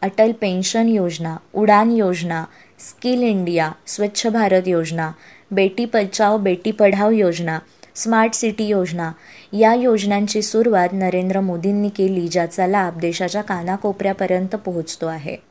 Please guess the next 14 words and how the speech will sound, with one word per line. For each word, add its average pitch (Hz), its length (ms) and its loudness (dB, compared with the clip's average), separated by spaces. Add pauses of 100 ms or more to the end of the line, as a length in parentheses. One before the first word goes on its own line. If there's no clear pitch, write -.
(140)
मोदीजींच्या 214 680 2
बाबतीत 233 400 0 (100)
काही 220 240 -2
विशेष 226 440 -2
बाबी 220 280 2
आपण 185 280 0
जाणून 165 360 -4
घेऊ. 160 220 -4 (600)
नरेंद्र 226 460 2
मोदी 226 360 0
स्वामी 202 420 0
विवेकानंदांचे 202 920 -2
अनुयायी 165 540 -4
आहेत. 160 280 -6